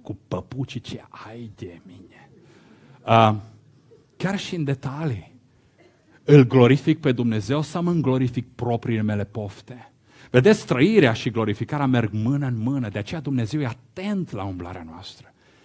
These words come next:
Eclesiastul unsprezece cu nouă, „Bucură-te, tinere, în tinerețea ta. Fii cu inima veselă cât ești tânăr.” Și acum fiți atenți. „Umblă pe căile alese de inima ta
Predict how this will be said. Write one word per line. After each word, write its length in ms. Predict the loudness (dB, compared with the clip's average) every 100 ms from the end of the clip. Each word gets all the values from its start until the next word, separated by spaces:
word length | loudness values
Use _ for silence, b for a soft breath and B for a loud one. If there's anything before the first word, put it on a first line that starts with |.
| b b
Eclesiastul 840 | 2 4 4 4 2 0 -2 -2 2
unsprezece 400 | 2 2 -4 -4
cu 100 | -2
nouă, 280 | 0 2
„Bucură-te, 640 | 0 2 0 0 -2 -2 -4
tinere, 600 | -4 -6 -4 -6 -8 -10 _ _ _ _ _ _
în 160 | 0
tinerețea 540 | 4 6 6 4 2 -4
ta. 340 | -2 -4 -6 -12 _ _ _ b b
Fii 160 | 4 4
cu 100 | 8
inima 280 | 8 8 6
veselă 640 | 6 6 6 4 4 6
cât 180 | 4 4
ești 260 | 2 4
tânăr.” 440 | 6 8 8 4 B B
Și 100 | 0
acum 140 | 0
fiți 180 | 0 -2
atenți. 280 | -4 -4 -8 b b b _
„Umblă 840 | 6 10 10 8 8 8 10 6 4 B 4
pe 180 | 6
căile 580 | 6 4 6 6 6 6
alese 640 | 6 6 8 6 4 6 4
de 580 | 6 6 6 6 4 2 -6 _ _ _ _ _
inima 480 | 6 8 8 8 6
ta 480 | 8 8 8 4